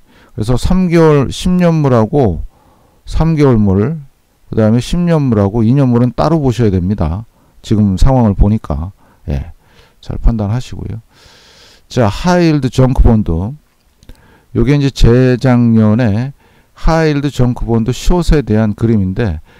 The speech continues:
그 정크본드 그림하고 똑같아. 자, 바닥 찍고 올라오고 있죠.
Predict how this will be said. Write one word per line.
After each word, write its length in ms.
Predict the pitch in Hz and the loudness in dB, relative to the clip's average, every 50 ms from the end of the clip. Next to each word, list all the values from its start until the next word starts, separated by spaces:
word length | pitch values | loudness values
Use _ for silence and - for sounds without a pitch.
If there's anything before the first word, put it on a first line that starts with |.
| _ - _ - | _ -20 _ -8
그 120 | - 139 131 | -2 -2 0
정크본드 540 | - - 143 147 - - 151 151 147 143 143 | 2 2 0 0 2 2 2 2 2 0 0
그림하고 420 | - 117 117 120 117 117 107 - | 0 0 2 2 2 2 2 2
똑같아. 500 | - 123 - - 110 107 - - - - | 0 0 -2 -2 -4 -4 0 0 0 0
자, 160 | - - 101 90 | 0 0 4 4
바닥 340 | - 110 101 101 120 - | 6 6 6 4 0 -2
찍고 280 | - - 151 - - 127 | -4 -8 -8 -2 2 4
올라오고 400 | 110 123 131 117 101 90 - 78 | 4 6 6 4 4 2 0 -2
있죠. 240 | 73 - - - | -2 -6 -8 -10